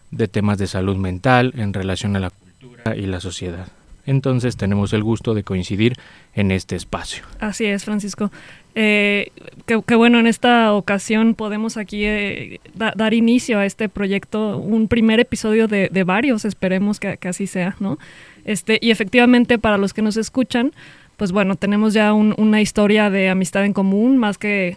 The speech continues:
Speaker 2: que de como colegas, ¿no? Este, y bueno, ahora también en el área profesional podemos coincidir con varias ideas. Eh, y, y creo que, bueno, justamente el título de este proyecto de Desencuentros como tal hace alusión justamente a,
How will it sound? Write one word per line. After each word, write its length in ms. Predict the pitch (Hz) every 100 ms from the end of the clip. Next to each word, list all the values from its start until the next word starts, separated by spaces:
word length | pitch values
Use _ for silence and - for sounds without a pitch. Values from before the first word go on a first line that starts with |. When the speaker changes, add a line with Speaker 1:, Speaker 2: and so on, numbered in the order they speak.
| -
Speaker 2:
que 260 | 196 185 175
de 160 | 185 -
como 200 | 190 185
colegas, 480 | 190 180 214 240 262
¿no? 200 | 214 277 -
Este, 440 | 208 - - - - - - 226
y 80 |
bueno, 200 | 240 226
ahora 220 | 220 208 220
también 300 | 214 208 208
en 80 |
el 160 | 208 196
área 240 | 202 202
profesional 640 | 196 196 180 185 190 196 196
podemos 340 | 202 190 190
coincidir 480 | - 196 180 180 196
con 160 | 190 180
varias 300 | 180 180 180
ideas. 420 | 175 180 180 - - - - -
Eh, 520 | 202 190 196 190 190 -
y, 200 | 233 -
y 60 | -
creo 220 | 233 226
que, 80 | 254
bueno, 240 | 233 214
justamente 480 | 226 - 233 220 226
el 100 | 214
título 380 | 220 233 220 196
de 140 | 196
este 280 | 190 - 202
proyecto 540 | 196 190 202 - 196
de 300 | 190 185 175 180
Desencuentros 880 | 180 190 190 214 233 254 - 208
como 220 | 196 190 175
tal 240 | 185 214
hace 180 | 208 208
alusión 460 | 190 190 196 208
justamente 640 | 220 214 - 208 202 196 208
a, 240 | 196 -